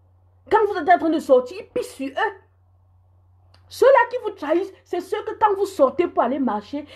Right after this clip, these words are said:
ils s'asseyent comme ça, ils vous voient sortir, ils pissent. La frayeur, la peur.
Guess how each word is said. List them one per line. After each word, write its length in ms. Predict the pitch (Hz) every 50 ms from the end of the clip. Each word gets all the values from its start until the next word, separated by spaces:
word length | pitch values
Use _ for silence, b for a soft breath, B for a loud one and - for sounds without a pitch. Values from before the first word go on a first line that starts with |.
| B B
ils 80 | 339 466
s'asseyent 400 | - 320 262 262 - 381 359 -
comme 140 | 302 277
ça, 80 | 269 359
ils 60 | 359
vous 160 | 339 330 294
voient 160 | 247 285 294 277
sortir, 360 | - 240 208 202 - 339 359
ils 280 | 403 - - _ 466
pissent. 400 | 466 381 - - - _ _ _ _ _ _ _ _ _ _ _ _ _ _ _ _ _ _ _ _ _ _ _ - - -
La 160 | 247 294 302
frayeur, 500 | 302 - - 370 339 330 392 415 415 349
la 160 | 320 339 - -
peur. 460 | - - 453 440 403 349 277 -